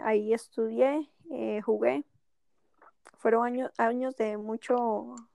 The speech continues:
de mucho provecho, de, de mucho aprendizaje, también cosas, momentos difíciles, ¿verdad? Eh, y también,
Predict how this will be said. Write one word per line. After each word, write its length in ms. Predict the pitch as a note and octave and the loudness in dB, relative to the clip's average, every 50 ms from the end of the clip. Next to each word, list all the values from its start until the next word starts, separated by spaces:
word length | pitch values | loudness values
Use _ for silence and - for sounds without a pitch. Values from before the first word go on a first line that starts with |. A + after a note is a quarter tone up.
| _ - - | _ -12 -6
de 100 | - G#3 | -4 -4
mucho 240 | G#3+ A3 - - | -4 -4 -4 -4
provecho, 640 | B3 - - A3 G#3+ A3 A3+ A#3+ B3+ - - - A3+ | -2 0 2 2 4 4 4 2 0 0 0 0 2
de, 400 | A3 G#3+ G#3 G3+ G#3+ A3+ A#3 G#3 _ _ _ _ _ _ _ _ _ _ _ _ _ _ _ _ _ _ _ _ _ | 2 2 0 -2 -4 -6 -10 -12 _ _ _ _ _ _ _ _ _ _ _ _ _ _ _ _ _ _ _ _ _
de 380 | - A#3+ A3 A3+ A#3 A3 A3+ G#3+ | -10 -4 -2 0 0 0 0 0
mucho 240 | G#3 A3+ - - | 0 0 2 0
aprendizaje, 840 | B3 - B3 B3+ B3 A3+ G#3+ - - A3+ A#3 B3+ C4 C4 C4+ B3 A#3+ _ | 2 4 4 4 4 2 0 2 4 4 4 4 2 2 -2 -4 -6 _
también 540 | - A#3+ G#3 G3+ G3+ G#3 A3 A3 A3 - A#3 _ _ - - - - - | -6 -4 -4 -2 -4 -4 -4 -6 -8 -8 -12 _ _ -20 -20 -20 -10 -4
cosas, 640 | - A#3 - - A3+ A3+ - - - - - - - - | -4 -2 2 2 0 0 -2 -8 -18 -18 -20 -14 -8 -4
momentos 420 | A3+ G#3 G#3 G#3 G#3 - A3+ A3+ | -2 0 0 -2 0 0 0 0
difíciles, 520 | A3+ G#3 - A#3+ C4+ - - C4 B3+ A#3 | 0 0 0 0 -2 0 2 2 2 2
¿verdad? 360 | A3+ A#3 F#3+ - - - - - _ _ _ _ _ _ _ _ _ _ _ _ _ _ _ _ - | 2 0 -2 -2 -2 -4 -4 -4 _ _ _ _ _ _ _ _ _ _ _ _ _ _ _ _ -8
Eh, 600 | D4 B3+ A#3 A3+ G#3 - - - A#3+ A#3 G#3+ - _ - - _ _ _ _ _ _ _ _ - | -6 -4 -2 -2 -2 -2 -4 -6 -8 -12 -12 -14 _ -20 -20 _ _ _ _ _ _ _ _ 2
y 120 | A3+ A3 | 2 2
también, 1000 | - - - G#3+ G#3 G3+ F#3+ G#3 G3+ G#3 G#3+ G#3+ G#3+ G#3+ G3+ F#3+ G3 G#3 A#3+ A#3 | 2 4 4 4 6 6 6 6 6 6 4 2 0 0 0 -2 -2 -4 -8 -10